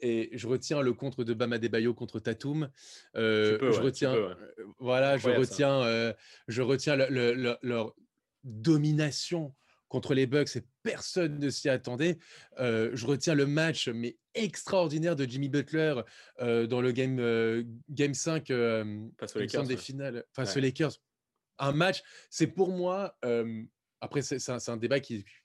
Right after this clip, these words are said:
Speaker 1: qui mérite des heures de vidéo, mais c'est peut-être une des plus grandes performances sur un match de
Speaker 2: Hmm.
Speaker 1: play-off de l'histoire, c'est le match de Jimmy Butler.
Speaker 2: Hmm.
Speaker 1: Tenir tête comme ça, LeBron
Speaker 2: Bah, il
Speaker 1: James,
Speaker 2: s'est
Speaker 1: quand on sait LeBron James, qui, qui, qui est LeBron James, et ga-, re-, mettre à ce point-là son équipe sur le dos et faire un match de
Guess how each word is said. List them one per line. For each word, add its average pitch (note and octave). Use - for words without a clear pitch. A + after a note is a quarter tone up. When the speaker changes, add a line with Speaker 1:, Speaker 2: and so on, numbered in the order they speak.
Speaker 1:
qui -
mérite G#2+
des A2+
heures A#2+
de A2+
vidéo, C#3
mais A#2+
c'est C#3+
peut-être C#3+
une D#3+
des C#3+
plus D3
grandes D3
performances E3
sur -
un D#3
match E3
de B2+
Speaker 2:
Hmm. B2+
Speaker 1:
play-off C#3+
de B2
l'histoire, B2
c'est B2
le B2
match B2+
de B2
Jimmy A#2+
Butler. A#2
Speaker 2:
Hmm. A#2
Speaker 1:
Tenir E3
tête F#3
comme D#3+
ça, D3+
LeBron C3
Speaker 2:
Bah, C3+
il B2+
Speaker 1:
James, D3
Speaker 2:
s'est C3
Speaker 1:
quand B2+
on A#2+
sait C#3+
LeBron A2+
James, A#2
qui, A#2
qui, B2+
qui D#3
est D3+
LeBron B2
James, D3+
et C#3
ga-, D#3
re-, C#3+
mettre E3+
à D3+
ce -
point-là F#3
son D3
équipe C#3+
sur D#3
le D3+
dos D#3
et C3
faire D3
un B2+
match D3
de A2+